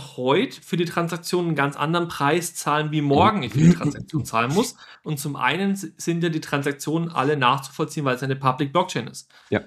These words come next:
Speaker 1: Midnight ist zum einen eine auf Zero-Knowledge-Technologie, sprich, die Transaktionen als solche sind nicht unbedingt nachvollziehbar für den,
Speaker 2: Mhm.
Speaker 1: der drauf guckt. Und zweitens ist das Fee-Model anders. Also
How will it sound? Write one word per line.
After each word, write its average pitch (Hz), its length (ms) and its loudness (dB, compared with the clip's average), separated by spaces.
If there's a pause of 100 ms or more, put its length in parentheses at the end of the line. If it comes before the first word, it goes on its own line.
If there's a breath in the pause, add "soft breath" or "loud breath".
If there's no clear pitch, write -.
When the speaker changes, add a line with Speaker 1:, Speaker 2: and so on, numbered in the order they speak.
(140)
Speaker 1:
Midnight 185 580 0
ist 151 200 -6
zum 160 140 -2
einen 143 580 0 (160)
eine 127 320 2 (200)
auf 120 380 2
Zero-Knowledge-Technologie, 170 1300 2
sprich, 170 400 -4
die 139 240 -4
Transaktionen 139 800 0
als 127 220 -2
solche 143 240 0
sind 156 320 -2
nicht 139 180 0
unbedingt 135 400 0
nachvollziehbar 156 840 0
für 139 140 -4
den, 131 200 0
Speaker 2:
Mhm. 92 40 2
Speaker 1:
der 120 100 6
drauf 127 360 -2
guckt. - 320 -4 (460 loud breath)
Und 143 140 0
zweitens 139 520 -2
ist 165 220 -6
das 135 160 -4
Fee-Model 180 640 2
anders. - 360 -12
Also 117 260 -4